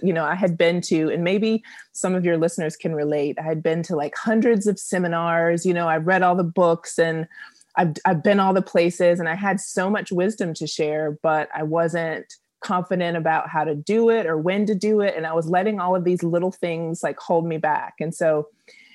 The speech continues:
you know, the name, the Girlfriend Manifesto, came to me. And before it became something, before it became what it was, it was this little seedling. It was this little idea where people would come to my art studio at the time. And I just knew that, that my life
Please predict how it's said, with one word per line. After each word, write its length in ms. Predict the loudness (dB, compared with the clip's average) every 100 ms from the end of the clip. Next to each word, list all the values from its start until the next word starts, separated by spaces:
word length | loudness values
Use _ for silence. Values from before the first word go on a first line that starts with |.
| _ -8
you 160 | 0 2
know, 300 | 2 2 2
the 140 | 2
name, 260 | 0 2 2
the 80 | 2
Girlfriend 360 | 2 2 0
Manifesto, 560 | 0 -2 0 -2 0 -4
came 320 | -2 -2 -2
to 120 | -2
me. 180 | -2 -2
And 100 | -2
before 360 | -4 -4 0 0
it 80 | 2
became 440 | -4 -2 -4 -4
something, 640 | -4 -4 -4 -4 -4 -4 -6 _ -10 -6 -4 -4
before 260 | -4 0 2
it 60 |
became 340 | 2 0 0 2
what 160 | 2
it 120 | 0 2
was, 360 | 2 2 0
it 100 | 0
was 140 | 0 0
this 160 | -2
little 160 | 0 -2
seedling. 500 | -2 0 2 0 -2
It 120 | -4
was 140 | -4 -4
this 180 | -6
little 180 | -2 -2
idea 640 | 0 -2 -2 0 0 0 0
where 480 | 0 0 0 -2 -6 -20 -20 _
people 300 | 0 2 0
would 140 | 0
come 200 | 0 -2
to 100 | 0
my 140 | -2 -2
art 240 | -2 -4 -6
studio 460 | -2 0 2 2
at 100 | 2
the 80 | -2
time. 460 | -4 -2 0 0 -2
And 160 | -4
I 120 | -4
just 220 | -2 -2 -2
knew 260 | 0 2
that, 180 | 2 0 -4 _ _ _ _ _ _ _
that 200 | 2 4
my 160 | 4 4
life 500 | 6 6 4 2